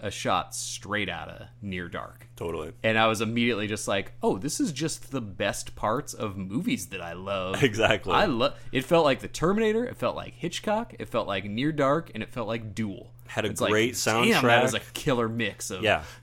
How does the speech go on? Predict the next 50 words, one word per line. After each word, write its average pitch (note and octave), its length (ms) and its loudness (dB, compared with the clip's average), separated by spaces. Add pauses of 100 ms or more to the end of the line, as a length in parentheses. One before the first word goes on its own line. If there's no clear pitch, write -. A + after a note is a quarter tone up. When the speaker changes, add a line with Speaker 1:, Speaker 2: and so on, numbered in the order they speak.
Speaker 1:
the - 80 0
soundtrack." - 680 0
Speaker 2:
It F#2+ 80 -2
had G2 340 2
that F#2 160 0
very G2 160 2
Speaker 1:
Wow. - 100 0
Speaker 2:
kind G#2+ 120 2
of F#2+ 100 0
Terminator G2 580 0
do, F2+ 160 -8
do, F#2+ 160 -10
do, G#2+ 160 -10
do, F#2 160 -10
do G2 300 -10
kind F2+ 180 -6
of F2+ 140 -4
a F2 120 -4
feel F#2+ 380 -2
to - 140 -12
the F2 60 -10
soundtrack. F#2 640 -6 (220)
E-, F#2+ 80 -6
Speaker 1:
Mm-hmm. A#2+ 160 -2
Speaker 2:
even C3+ 180 2
eerier G#2 500 2
though. D2+ 420 -10
Um, F2 380 -2 (180)
Speaker 1:
Yeah, A2+ 300 4
Speaker 2:
yeah. D#2 120 -8
Speaker 1:
different. C3+ 360 0
Not C#3 220 4
so E3 140 2
much C#3+ 360 -2 (100)
as, G#2+ 220 -6
not B2 240 2
as, - 280 -4
as G#2+ 120 -8
much A#2 220 -4
of G#2 60 -10
a F2+ 60 -8
sci-fi G#2 480 0
one, E2+ 380 -12 (300)
but G2+ 100 -2
Speaker 2:
Right. F#2+ 80 0
Speaker 1:
a - 20 -6
great A2 400 0
era G2+ 240 0
appropriate F#2+ 400 -8
one. E2+ 180 -14